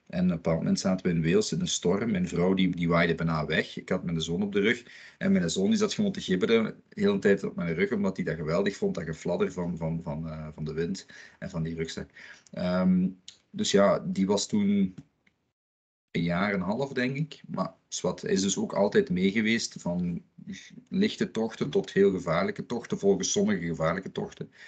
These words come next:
Als je dan iemand ziet passeren die zegt, "You're crazy, you're taking your kid on this route," ja, dan heb je zoiets van, "Oké, valt eigenlijk wel mee." Het is gewoon een perspectief, hè. Wat is, wat is uitdagend, wat is gevaarlijk? Hoe meer ervaring je als gezin, als individu en als, als,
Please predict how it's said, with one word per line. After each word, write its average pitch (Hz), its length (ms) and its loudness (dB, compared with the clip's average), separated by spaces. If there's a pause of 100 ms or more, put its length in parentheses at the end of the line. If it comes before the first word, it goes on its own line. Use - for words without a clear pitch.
(340)
Als - 180 -8
je 95 60 -2
dan 87 140 0
iemand 90 320 0
ziet - 220 -4
passeren 92 460 2
die 90 80 -4
zegt, 92 240 -4
"You're 123 220 4
crazy, 139 400 4
you're 110 240 0
taking - 360 -2
your 113 140 -2
kid - 200 -4
on 120 120 -2
this 117 220 -2
route," 120 340 -2 (360)
ja, 101 100 2
dan 98 160 4
heb 101 100 0
je 101 80 -4
zoiets 95 180 -2
van, 82 220 -4
"Oké, 92 360 0
valt 85 220 -4
eigenlijk 85 340 -2
wel 80 100 -2
mee." 90 280 -2 (280)
Het - 100 -20
is - 80 -6
gewoon 131 160 4
een 120 60 2
perspectief, 113 580 0
hè. 92 140 -2
Wat 95 140 -2
is, 104 200 -6
wat 110 120 0
is 101 60 -2
uitdagend, 101 520 -2
wat 101 140 0
is - 80 -4
gevaarlijk? 92 540 -6 (100)
Hoe 101 120 -2
meer 101 220 4
ervaring 98 480 -2
je 123 80 -4
als - 160 -6
gezin, - 420 -4 (100)
als 95 140 -8
individu 87 560 -2
en 85 100 -4
als, 82 220 -6
als, - 200 -10